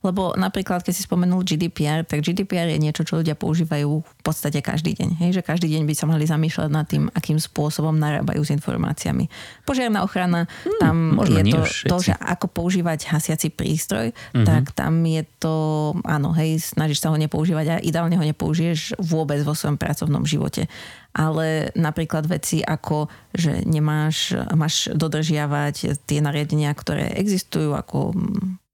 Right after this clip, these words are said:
Speaker 1: ja neviem, že nezatarasovať požiarnu únikovú cestu, hej, alebo
Speaker 2: Aha.
Speaker 1: zatvárať tie požiarne dvere, to je tiež niečo, čo robíš každý deň. To znamená, že možno sú
Speaker 2: No.
Speaker 1: také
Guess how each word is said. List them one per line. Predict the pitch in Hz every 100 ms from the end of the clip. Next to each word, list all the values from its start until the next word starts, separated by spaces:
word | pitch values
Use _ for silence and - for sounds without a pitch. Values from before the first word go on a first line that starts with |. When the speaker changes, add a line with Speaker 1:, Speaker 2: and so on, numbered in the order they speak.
| _
Speaker 1:
ja | 143 135
neviem, | 147 147 147
že | 151 147
nezatarasovať | 156 156 - 151 151 147 151 147 -
požiarnu | 147 - 147 160 147
únikovú | 156 151 - 151
cestu, | - 151 - 160
hej, | 165
alebo | - 90
Speaker 2:
Aha. | -
Speaker 1:
zatvárať | - 151 156
tie | 151
požiarne | - 170 160
dvere, | 156 156 156
to |
je | 220
tiež | 285 214
niečo, | 180
čo | 156 160
robíš | 151 156
každý | - 156 156
deň. | 180 - - - - -
To | 185
znamená, | 175 175 175 180
že | 170 165 - - -
možno | - 147 170 175 180
sú | -
Speaker 2:
No. | -
Speaker 1:
také | - 160